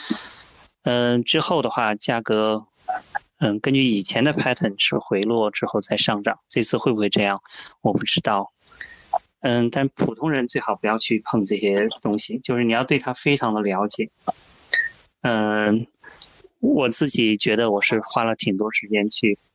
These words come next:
弄清楚比特币啊这些问题的。那我，所以我，嗯，我自己也这个买卖过，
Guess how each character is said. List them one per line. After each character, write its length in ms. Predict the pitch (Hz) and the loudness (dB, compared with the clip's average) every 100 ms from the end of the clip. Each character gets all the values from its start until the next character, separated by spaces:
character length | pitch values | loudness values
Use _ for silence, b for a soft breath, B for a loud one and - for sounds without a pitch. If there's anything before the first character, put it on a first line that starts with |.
| - | -4
弄 200 | 117 107 | -2 0
清 140 | - | -2
楚 120 | 104 104 | -2 -2
比 100 | 127 | -2
特 120 | 113 | -2
币 180 | 110 107 | 0 -2
啊 60 | |
这 140 | 98 104 | 0 -2
些 80 | 104 | 0
问 180 | 107 | 0
题 180 | 101 117 | 0 -4
的。 80 | 110 - B B B _ | -6 -6 B B B _
那 180 | 120 107 | -2 0
我， 120 | 117 | 0
所 200 | - 113 | 0 2
以 60 | 110 | 2
我， 180 | 104 233 - - | 0 -2 -10 -4
嗯， 280 | 113 104 104 | 0 2 2
我 100 | 104 | 0
自 180 | - 120 | 0 2
己 320 | 113 104 101 B B - | 2 2 0 B B -4
也 340 | 110 101 101 147 - - | 0 2 2 -2 -8 -10
这 160 | - 107 | -2 0
个 120 | 104 | 0
买 180 | 101 98 | 0 0
卖 120 | 113 | 0
过， 360 | 113 113 110 | 0 0 -2